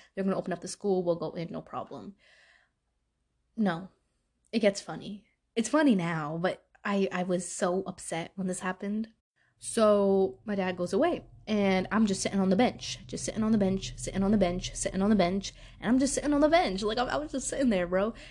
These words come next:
And I was like, "Okay, open up the door. Where are you?" And I start to see people pile in from my school, other schools, and I start to see all these people come in, and I'm like, "Okay, so there's lots of people coming," which clearly means, like,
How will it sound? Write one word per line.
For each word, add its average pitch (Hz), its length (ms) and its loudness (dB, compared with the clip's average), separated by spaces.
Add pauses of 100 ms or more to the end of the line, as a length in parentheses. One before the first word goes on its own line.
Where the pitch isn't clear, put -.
(120)
And 175 140 -14
I - 60 -14
was 190 120 -12
like, - 140 -10
"Okay, 311 640 -6 (680)
open 214 220 -2
up 269 100 -2
the 339 60 -2
door. 330 720 2 (160)
Where 196 200 -6
are 302 140 0
you?" 269 400 0
And 208 100 -4
I 208 40 -2
start 208 200 -8
to - 80 -16
see 233 140 -10
people 262 260 0
pile 185 320 -6
in 180 240 -6
from 151 180 -12
my 233 200 -2
school, 233 480 -2
other 254 160 0
schools, 220 420 -2
and 185 80 -4
I 180 60 -8
start 196 180 -12
to - 80 -20
see - 100 -10
all 185 60 -4
these 170 80 -6
people 254 260 -6
come 220 240 -6
in, 208 200 -4
and 185 80 -8
I'm 180 100 -8
like, 170 140 -12
"Okay, 190 340 -10 (300)
so - 100 -10
there's 180 180 -2
lots 160 220 -4
of 247 60 -6
people 233 240 -2
coming," 196 340 -12
which 202 240 -4
clearly 233 280 2
means, 175 280 0
like, - 160 -12